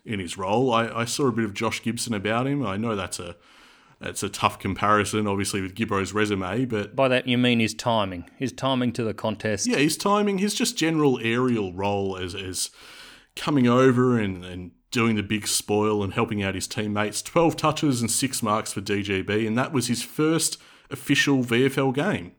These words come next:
Speaker 1: I think that's something that we have to remember. He only played a practice against, uh, I think it was Werribee, wasn't it, where he got injured. Um, so really, this is his first shot at, you know, the level, so to speak. And I think you're right, Tiz. He, he won't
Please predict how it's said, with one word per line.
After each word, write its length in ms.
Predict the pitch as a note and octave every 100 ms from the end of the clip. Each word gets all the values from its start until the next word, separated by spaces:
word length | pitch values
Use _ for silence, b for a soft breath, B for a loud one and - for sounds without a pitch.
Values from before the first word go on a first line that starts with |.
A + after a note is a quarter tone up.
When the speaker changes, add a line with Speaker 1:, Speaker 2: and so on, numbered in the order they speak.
| _ -
Speaker 1:
I 40 | C3
think 160 | D#3
that's 180 | C3 B2
something 240 | C3+ B2 A#2
that 60 |
we 120 | A2
have 120 | G#2+ -
to 100 | G2+
remember. 420 | G2+ C#3+ F#2 A2
He 200 | A#2+ A2+ B B B B
only 220 | C3+ D3
played 260 | B2 C3+ C3
a 40 |
practice 640 | - C3+ C3 G2 - - -
against, 440 | A2 F#2+ G2+ - -
uh, 260 | F#2+ F#2+ F#2
I 20 |
think 100 | F2+
it 40 |
was 100 | G#2
Werribee, 420 | F2+ G2 D3 G2 E2
wasn't 260 | F#2 A2+
it, 80 | D3+
where 120 | A2
he 60 | G2
got 140 | F#2
injured. 400 | G#2 G2+ F2+ C#3+ - b b b b b b
Um, 520 | - F#2+ G2 G2 G2 F#2
so 160 | -
really, 300 | A#2 D3 F#3
this 180 | C#3+ D3
is 100 | B2
his 160 | A#2 -
first 280 | D3+ D3
shot 320 | - B2+ A#2 -
at, 340 | G#2+ G#2 G#2 - _ _
you 100 | A#2+
know, 140 | G2+
the 160 | C3+ B2+
level, 460 | G#2+ G2+ A2 G3+ -
so 180 | - A2+
to 100 | G2+
speak. 400 | - - A2+ -
And 320 | F#2+ G#2+ A2 - B B B B
I 40 | C3+
think 200 | E3 C3+
you're 120 | B2
right, 200 | A#2 G2+
Tiz. 200 | F#2 E2
He, 160 | A2
he 100 | B2
won't 380 | C3 D#3 D3+ C3+